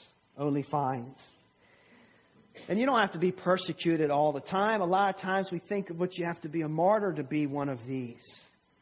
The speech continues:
You have to die for the faith. No, you don't have to be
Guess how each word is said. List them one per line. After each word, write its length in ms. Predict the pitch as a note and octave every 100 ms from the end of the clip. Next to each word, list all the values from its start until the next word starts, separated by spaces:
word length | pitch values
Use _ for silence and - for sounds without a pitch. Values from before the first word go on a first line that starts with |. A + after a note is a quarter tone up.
| _ _
You 60 | D3+
have 100 | -
to 80 | C3
die 360 | C#3+ E3+ E3+ D#3+
for 80 | C#3+
the 80 | C3 -
faith. 320 | C#3 B2 B2
No, 240 | G3 G#3
you 140 | E3+ F3+
don't 100 | F#3+
have 160 | F3+
to 80 | -
be 180 | F3+ F#3